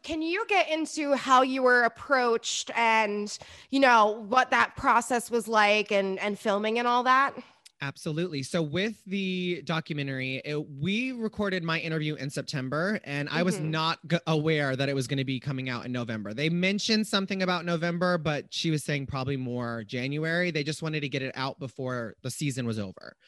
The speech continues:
Speaker 2: of Salt Lake
Speaker 1: Mm-hmm.
Speaker 2: City. So I was approached by A B C News because they found my footage from BravoCon. I vlogged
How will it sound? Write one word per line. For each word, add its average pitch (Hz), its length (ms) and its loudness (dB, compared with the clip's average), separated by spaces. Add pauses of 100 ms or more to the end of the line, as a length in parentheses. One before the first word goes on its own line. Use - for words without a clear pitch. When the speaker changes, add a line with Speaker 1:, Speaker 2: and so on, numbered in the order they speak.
(140)
Speaker 2:
of 285 160 -6
Salt 254 160 0
Lake 254 100 -2
Speaker 1:
Mm-hmm. 415 60 -10
Speaker 2:
City. 98 320 -10 (420)
So 190 260 2
I 180 140 0
was 226 140 2
approached 185 580 -2 (160)
by 151 160 0
A 165 140 -2
B 180 80 -2
C 185 160 -6
News 151 380 -2 (200)
because 156 340 -4
they 147 140 -2
found 165 340 -2
my 160 140 0
footage 170 380 -2
from 139 160 -6
BravoCon. 135 600 -4
I 143 120 -6
vlogged 147 500 -4